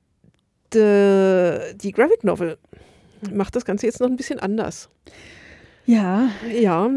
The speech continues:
Speaker 1: äh, die ist
Speaker 2: Auf dem
Speaker 1: übrigens
Speaker 2: Cover.
Speaker 1: auf, auf dem Cover, genau, auf dem Cover flüstert ja die Mumie, du hast es vorhin schon angesprochen.
Speaker 2: Ja, ähm, ein Sprachband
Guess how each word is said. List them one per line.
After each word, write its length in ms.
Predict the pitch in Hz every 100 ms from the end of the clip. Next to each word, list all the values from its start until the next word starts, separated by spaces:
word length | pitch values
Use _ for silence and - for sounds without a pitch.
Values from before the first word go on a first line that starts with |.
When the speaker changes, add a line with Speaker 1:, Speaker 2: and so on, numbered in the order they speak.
| 262
Speaker 1:
äh, 200 | - 214 - 185
die 100 | 196
ist 60 | 202
Speaker 2:
Auf 80 | 220
dem 80 |
Speaker 1:
übrigens 200 | 202 214
Speaker 2:
Cover. 200 | 196 156 - 139 143 -
Speaker 1:
auf, 200 | 220 -
auf 100 | -
dem 140 | 208
Cover, 360 | - 196 247 320
genau, 220 | 277 208 214
auf 120 | 220
dem 140 | 220
Cover 280 | - 220 269
flüstert 480 | - 262 - 320 -
ja 120 | 226
die 120 | 220
Mumie, 320 | 214 226 277 285
du 80 | 240
hast 160 | 226
es 80 | 233
vorhin 240 | - 208
schon 160 | - -
angesprochen. 640 | 185 220 - - 277 330 403 _
Speaker 2:
Ja, 500 | 247 196 180 262 277 -
ähm, 460 | 208 220 226 233 -
ein 360 | 202 196 202 196
Sprachband 1200 | - - - - 165 165 - 160 175 202 277 -